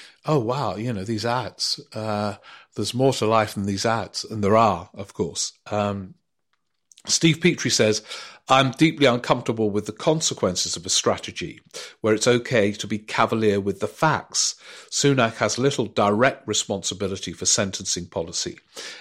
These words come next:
and wasn't an M P for at least part of the time referred to by Labour in its attack ad." That's a good point. You see, there's such an easy escape for Sunak and tough questions. When Keir Starmer's on next, you, you see him being,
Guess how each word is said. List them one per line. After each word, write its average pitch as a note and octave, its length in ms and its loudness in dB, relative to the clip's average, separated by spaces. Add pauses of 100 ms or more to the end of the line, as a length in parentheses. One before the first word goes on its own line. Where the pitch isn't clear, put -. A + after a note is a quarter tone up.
and G#2 160 -2
wasn't C3+ 360 2
an - 120 -4
M G#2+ 220 0
P G2+ 260 -2
for G2+ 140 -8
at - 80 -10
least A2 240 -6
part A#2+ 260 4
of A#2 140 -8
the A2 100 0 (160)
time G2 300 -4
referred A#2 460 0
to G2 120 -2
by F#2+ 180 -2
Labour G2 460 -4 (380)
in A2+ 160 2
its - 360 -2
attack - 540 -6 (300)
ad." A2+ 400 2 (440)
That's C#3 260 -2
a A#2 240 2 (180)
good A#2 220 -4
point. A#2+ 320 0
You A2 60 -8
see, A#2+ 160 2
there's A#2 120 0
such - 240 0
an E3 120 -4
easy C3+ 320 -4
escape A#2+ 600 -2 (140)
for F2+ 560 -4 (180)
Sunak - 640 -4
and A#2 220 -4
tough - 300 -2
questions. G2 680 -2 (360)
When A2 180 -2
Keir D3 160 4
Starmer's C#3 480 4
on G2+ 160 0
next, - 340 -4
you, A#2+ 80 -4
you C#3 220 -4
see D3+ 260 2
him G#2+ 120 0
being, G#2+ 340 -4